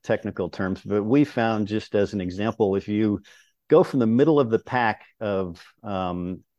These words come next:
access to financial services, we have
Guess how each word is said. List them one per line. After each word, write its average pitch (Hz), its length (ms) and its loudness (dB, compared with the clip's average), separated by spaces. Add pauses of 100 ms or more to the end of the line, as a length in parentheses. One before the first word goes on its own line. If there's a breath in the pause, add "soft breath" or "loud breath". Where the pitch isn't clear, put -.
(200)
access 113 520 -2
to 104 120 -8
financial 98 420 -6
services, 87 720 -8
we 104 280 -4
have 101 180 2